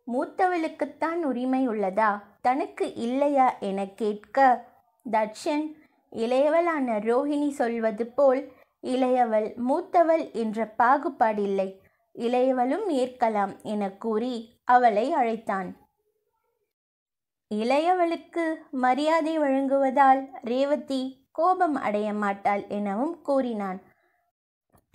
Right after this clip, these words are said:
தட்சன் தனது அனைத்து மகள்களிடமும்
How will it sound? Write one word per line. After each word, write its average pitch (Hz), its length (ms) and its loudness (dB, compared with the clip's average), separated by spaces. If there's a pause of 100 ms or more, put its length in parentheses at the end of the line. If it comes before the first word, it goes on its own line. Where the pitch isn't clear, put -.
(160)
தட்சன் 277 600 6 (240)
தனது 262 400 4 (100)
அனைத்து 330 580 4
மகள்களிடமும் 214 1000 4